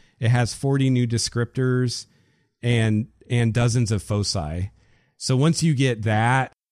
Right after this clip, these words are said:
like, there's so many combinations that you don't,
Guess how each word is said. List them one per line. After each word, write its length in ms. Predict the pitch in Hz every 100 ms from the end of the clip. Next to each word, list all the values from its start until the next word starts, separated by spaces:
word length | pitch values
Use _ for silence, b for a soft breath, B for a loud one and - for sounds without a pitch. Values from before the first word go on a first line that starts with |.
| -
like, 300 | - 120 113
there's 260 | 110 139 127
so 160 | - 131
many 200 | 123 110
combinations 760 | 110 110 101 101 - 104 90
that 120 | 104 90
you 120 | 101
don't, 360 | 101 95 92